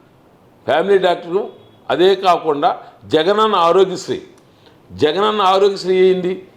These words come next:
ప్రతి ఇంటికి సర్వే చేసి, దీర్ఘకాల జబ్బులతో ఉన్న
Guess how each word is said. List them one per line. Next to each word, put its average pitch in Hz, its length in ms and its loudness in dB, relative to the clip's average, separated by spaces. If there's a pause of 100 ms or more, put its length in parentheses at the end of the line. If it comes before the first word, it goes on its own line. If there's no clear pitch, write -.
(340)
ప్రతి 165 240 0
ఇంటికి 196 440 -2
సర్వే 170 480 0
చేసి, 92 340 -4 (640)
దీర్ఘకాల 180 1040 2
జబ్బులతో 147 760 0
ఉన్న 151 460 -2